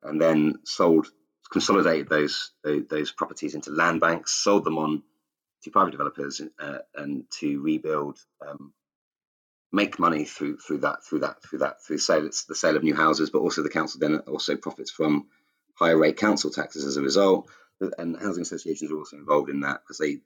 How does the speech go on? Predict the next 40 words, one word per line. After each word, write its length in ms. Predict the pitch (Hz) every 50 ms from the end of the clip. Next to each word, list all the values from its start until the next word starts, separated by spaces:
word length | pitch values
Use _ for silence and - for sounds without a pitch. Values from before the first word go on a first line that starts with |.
| _ _ -
it's 200 | - - - -
a 40 |
quite 220 | - - - - -
complex 400 | - - - - - - - 80
argument, 300 | 78 - - 69 71 -
but 120 | - - -
basically 480 | 76 71 - - - - 69 71 65 _ _ _ _ _ _ _ _ _ -
they, 100 | 82 78 73 73 - -
they, 220 | - 76 73 76 76
um, 340 | 73 71 69 67 - - -
they, 120 | 76 76 76 78 - - -
they 80 | 80 78
raise 300 | 76 80 87 82 80 71
the 100 | 80 80
asset 280 | 80 78 - - 76 71
value 340 | 71 71 71 69 69 69 71
of, 100 | 69 - _ -
of, 160 | 73 69 67 - - -
of, 160 | - 69 69 - _ _ -
of 120 | 71 67
houses 360 | - 78 78 73 69 69 62 69
that 120 | - -
they 100 | 73 69
thought 300 | - _ - 78 64 -
that 120 | 76 73 -
they, 140 | 73 71 71 -
that 120 | 78 -
they 120 | 73 76 78
own, 300 | 76 71 67 67 71 - _ _ _ _ -
'cause 120 | 76 -
the 80 | - -
whole 140 | 80 73 78
area 260 | 76 76 73 73 69
is 120 | 71 71 71
improved 380 | 69 - - - 78 73 69
as 120 | 67 64 65
a 40 |
result. 420 | 64 65 71 85 73 73 71 - - _ _ _ _ _ _ _ _ _ _ _ _ _
And 120 | - 80 78
they're 180 | 76 78 -